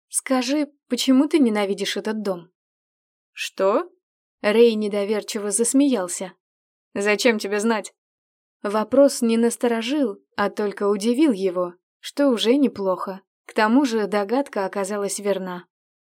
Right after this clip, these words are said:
"Отвечай на вопрос, Кинг, иначе не видать тебе шоколадного крема".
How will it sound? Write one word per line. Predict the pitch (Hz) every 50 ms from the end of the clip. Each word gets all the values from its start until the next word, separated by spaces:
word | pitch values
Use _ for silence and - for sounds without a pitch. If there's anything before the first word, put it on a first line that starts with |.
| _ _ _ _ _ _
"Отвечай | - 226 226 226 233 262 - 285 277 262
на | 262 262
вопрос, | 254 262 254 262 - 330 311 - -
Кинг, | - - 196 180 175 - - _ _ _ _
иначе | - 214 214 214 214 220 - 277
не | 269 277 302
видать | 302 349 262 226 202 202
тебе | - 226 208 233
шоколадного | 226 - - - 262 254 247 214 185 196 208 220 233
крема". | - 240 220 196 190 190 185 -